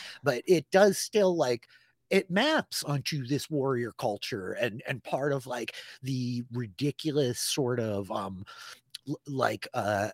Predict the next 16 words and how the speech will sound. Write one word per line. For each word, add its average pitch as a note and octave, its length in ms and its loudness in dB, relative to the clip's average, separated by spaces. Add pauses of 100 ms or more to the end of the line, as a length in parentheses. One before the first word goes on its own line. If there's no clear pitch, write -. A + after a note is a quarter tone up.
uh, G#2 320 0 (120)
uh, A2 200 2 (600)
things G#3 520 4
that G#2+ 200 -2
they A#2+ 160 2
do, A#2+ 440 2
you G2 120 -4
know, A#2 140 0
traditions B2 800 2
that G#2+ 180 -4
they F#2 100 -2
hold, G#2 300 -6
this A#2+ 220 -4
notion B2+ 460 2
of, F#2+ 100 -12
like, G#2 240 -4